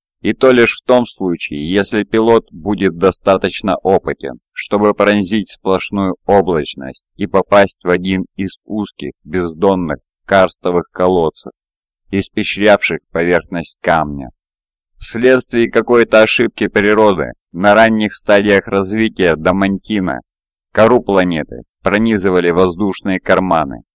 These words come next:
полости и огромные открытые пространства.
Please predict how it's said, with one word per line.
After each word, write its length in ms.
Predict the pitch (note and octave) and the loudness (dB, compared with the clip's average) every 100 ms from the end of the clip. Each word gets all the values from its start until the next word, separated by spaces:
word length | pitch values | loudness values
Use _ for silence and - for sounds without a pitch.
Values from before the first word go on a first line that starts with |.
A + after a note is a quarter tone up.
| _ - | _ 2
полости 680 | G#2+ G#2 D#2+ - - C#2 - | 4 4 2 -4 -12 -14 -10
и 100 | F#2 | -2
огромные 800 | F#2+ F#2+ F#2+ G#2 G#2 F#2+ D#2+ C2+ - | 2 2 2 2 2 0 -4 -8 -10
открытые 640 | - F2+ - F#2+ F#2 F2+ | -8 -6 -4 -2 0 0
пространства. 920 | F2 F2+ F2 - E2+ D#2+ D2 - - | 0 0 -2 -4 -2 -2 -2 -10 -20